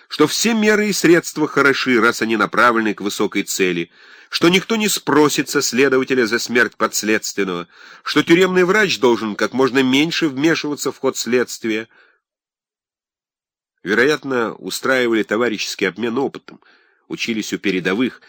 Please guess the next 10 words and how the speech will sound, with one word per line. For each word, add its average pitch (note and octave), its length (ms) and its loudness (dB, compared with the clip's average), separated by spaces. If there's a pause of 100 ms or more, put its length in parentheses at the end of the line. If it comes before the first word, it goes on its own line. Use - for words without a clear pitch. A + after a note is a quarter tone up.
(400)
но A2 100 -4
и - 40 -2
объявлялась A#2 600 0
материальная G2 680 -2
заинтересованность, E2+ 1080 -6
повышенная F2+ 480 -6
оплата C2+ 460 -10
за C2+ 140 -16
ночные C2 440 -12
часы, - 460 -8